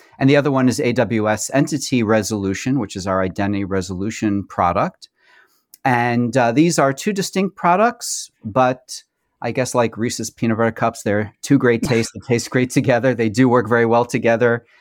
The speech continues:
Identity resolution plays a tremendous role in data clean rooms. So I, uh, lead the, our business development and go-to-market teams across those two services. And I've, I've had the honor of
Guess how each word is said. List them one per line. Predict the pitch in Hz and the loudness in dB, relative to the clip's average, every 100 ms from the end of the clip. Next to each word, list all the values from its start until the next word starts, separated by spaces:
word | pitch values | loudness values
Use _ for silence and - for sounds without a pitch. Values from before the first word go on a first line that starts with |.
| - | -4
Identity | 117 120 123 | -2 2 2
resolution | 117 113 110 107 - 113 | 2 2 0 -2 -4 -6
plays | 110 107 | -2 -4
a | 101 | -4
tremendous | - 113 123 110 104 - | -4 0 0 0 -6 -6
role | 107 101 101 104 _ _ _ - | -2 -2 -4 -8 _ _ _ -10
in | 101 98 | -6 -4
data | 104 101 101 | -2 -2 -4
clean | - 120 117 | -2 0 2
rooms. | 110 110 - | 2 0 -2
So | 120 113 110 - _ _ _ | 2 2 2 -6 _ _ _
I, | 107 110 104 104 104 - | -2 0 0 -2 -4 -6
uh, | 104 101 | -8 -6
lead | 110 123 120 - - | -2 0 0 -4 -20
the, | - 110 | -8 -4
our | 104 | -2
business | 95 117 110 | -2 -6 -4
development | 104 110 120 110 | 0 2 2 0
and | |
go-to-market | 110 104 107 113 - | 0 2 0 0 -6
teams | - 131 147 143 | -2 0 0 -2
across | 98 - 104 101 - | -8 0 0 0 -4
those | 101 101 101 - - - | -4 -4 -6 -8 -12 -8
two | 156 | -6
services. | - 175 220 254 233 | 0 0 0 -4 0
And | 170 | 4
I've, | 143 127 - _ _ _ _ - | 4 2 -8 _ _ _ _ -10
I've | 117 | -8
had | 117 135 131 120 | -4 0 0 2
the | 113 104 101 - | 0 2 0 0
honor | 120 131 131 107 | 2 2 2 0
of | 98 | 0